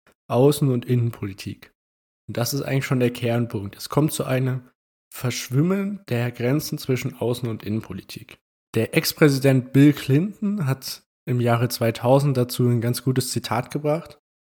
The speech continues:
Ähm, ich werde es auf Englisch vorlesen und dann auf Deutsch ein bisschen paraphrasieren. The once bright line between domestic and foreign policy is blurring. If I could do anything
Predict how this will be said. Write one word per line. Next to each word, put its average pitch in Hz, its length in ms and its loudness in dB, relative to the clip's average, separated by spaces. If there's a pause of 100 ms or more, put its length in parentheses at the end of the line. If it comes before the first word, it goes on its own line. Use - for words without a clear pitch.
(300)
Ähm, 117 160 -4
ich - 140 -10
werde 123 160 2
es 127 80 -2
auf 123 100 -2
Englisch 123 340 0
vorlesen 131 460 2
und 107 160 -6
dann 110 220 -2
auf - 300 -8 (320)
Deutsch 113 320 0
ein 104 60 -6
bisschen 107 400 -6 (100)
paraphrasieren. 123 920 -2 (640)
The 117 120 -6
once 139 320 0
bright 135 440 0
line 151 560 0
between 127 460 -2
domestic 135 540 -2
and 117 120 -4
foreign 123 340 2
policy 135 600 -2
is 117 140 -4
blurring. 101 480 -2 (440)
If 131 160 -6
I 147 360 4 (100)
could 131 240 0
do 131 260 2
anything 147 640 0